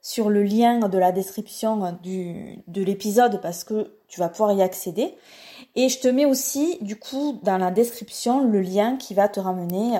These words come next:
euh, vers, euh, les conditions du programme où tu pourras, tu pourras tout aller voir de toi-même et décider de nous rejoindre ou pas.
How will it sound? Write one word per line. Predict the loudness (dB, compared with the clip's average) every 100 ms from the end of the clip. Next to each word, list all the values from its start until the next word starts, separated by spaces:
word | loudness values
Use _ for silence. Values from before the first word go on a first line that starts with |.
| -2
euh, | -6 -6 -12 _ -20 -8
vers, | -2 -2 0
euh, | 0 0 -2
les | -6
conditions | -2 0 0 0 0
du | -2
programme | -6 -2 0 0
où |
tu | -2 -8
pourras, | -6 -2 -2 -4 -12
tu | -10
pourras | -2 0 0 -8
tout | -8 0
aller | 2 2
voir | 0 -2 -4
de | -4
toi-même | -2 0 0 -2 -8 -10
et | -2
décider | -2 -2 -2 2
de | 4
nous | 2
rejoindre | 2 0 -2 -2 -4 -6
ou |
pas. | -2 -2 -2